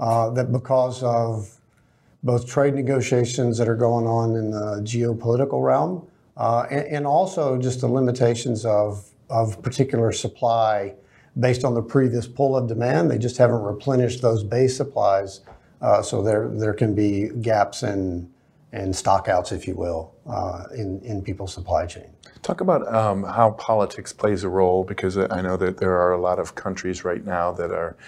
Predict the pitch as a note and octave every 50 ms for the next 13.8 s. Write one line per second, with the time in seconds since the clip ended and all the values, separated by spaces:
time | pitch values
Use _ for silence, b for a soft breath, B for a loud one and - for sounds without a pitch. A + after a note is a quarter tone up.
0 | B B B B B F2+ E2+ E2 E2 E2 E2 E2 - - G2+ G2 - - G2+ F#2+
1 | F#2+ F2+ F2+ F#2+ F2+ - - - G#2 F#2 F#2+ F#2+ G2 G#2 G2+ G#2 F#2+ F2+ F2+ F#2
2 | - - - G#2 F#2+ F#2+ G#2+ G#2+ G2 F#2 G2 G2+ A2 A2+ A2+ G2+ F#2+ F#2 F#2 F#2
3 | F#2 G2 G2 G2+ G#2 - B B B B - A2 A2 A2 - - - G#2 G2 F#2+
4 | - - - - G2 G2 F#2+ F#2+ F#2 F2+ F#2 - - - - - G2+ F#2+ F2+ F2
5 | - - - - - - A2+ - G2+ F#2+ F2+ E2+ F2+ E2+ E2+ - G2 F#2+ F#2 F2+
6 | F2+ F2+ - F#2+ F#2 F#2 F2+ F2+ - F#2+ F#2+ F2+ F2 F2 - - - - - G2+
7 | F2+ F2 F2+ F#2 F2+ - - _ _ _ _ - - G#3 G3 F#3 - - - -
8 | - - G#3+ F#3+ E3 A#2+ G2+ A2 C3+ D3+ D#3 D#3+ D#3+ D3+ D3 C#3+ C#3+ D#3+ D#3 D3
9 | D3 D3 C#3+ C#3+ C#3 C3+ C3 B2 A#2 A2 A2 - - - - - _ _ _ -
10 | - - F3 E3+ - - D#3+ C3 C#3+ D3 C#3 A#2+ - - D3 C#3 C3+ C3+ C#3 -
11 | - F#3 - - _ _ _ _ _ - C#3+ B2+ C3 C3 B2+ - B2+ B2 - C3
12 | B2 B2 - C3 A#2+ A#2+ A#2+ B2+ B2 B2 - B2+ A#2+ A#2 A#2 A#2 A2+ A2+ A#2 -
13 | A#2 A2+ A2+ A2+ A2 A2 A2 G#2+ G#2+ G#2+ G#2 G2+ G2+ G2 G2 -